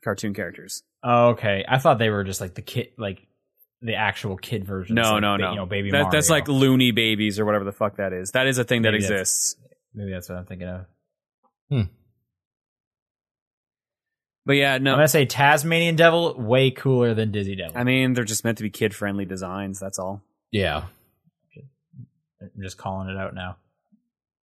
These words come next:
Speaker 3: All right, then.
Speaker 1: But y-,
Speaker 3: <laughs>
Speaker 1: but yeah, like, that, I don't know why it doesn't count. It was really stupid, and I was
Speaker 3: That's
Speaker 1: really
Speaker 3: dumb.
Speaker 1: angry that it didn't work. It, that, that boss fight took, like,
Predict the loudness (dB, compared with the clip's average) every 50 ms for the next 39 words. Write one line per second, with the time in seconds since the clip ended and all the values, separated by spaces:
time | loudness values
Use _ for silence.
0 | _ _ _ _ _ _ _ _ _ _ -2 0 0 2 2 0 -4 -6 -8 -6
1 | -4 -2 0 2 2 2 2 0 -4 -8 -10 -10 -10 -10 -12 -12 -12 _ _ -14
2 | -14 -12 -8 -2 2 2 4 4 4 4 4 4 4 2 2 0 -2 -8 _ _
3 | -18 -14 -6 -2 0 0 2 2 2 2 4 4 4 4 4 4 4 4 4 2
4 | 2 2 2 0 0 -2 -2 -2 -2 -2 -2 -2 -4 -6 -6 -4 -4 -2 -2 -2
5 | -2 -2 -2 -2 -4 -4 -4 -6 -8 -8 -8 -6 -2 0 0 0 0 0 0 0
6 | 0 0 0 -2 -2 -4 -4 -6 -6 -6 -6 -6 -4 -4 -6 -6 -8 -8 -4 -2
7 | 0 0 0 0 0 -2 0 0 0 0 2 2 2 2 2 2 0 0 0 0
8 | 0 0 -2 0 2 2 2 2 0 -2 -10 -20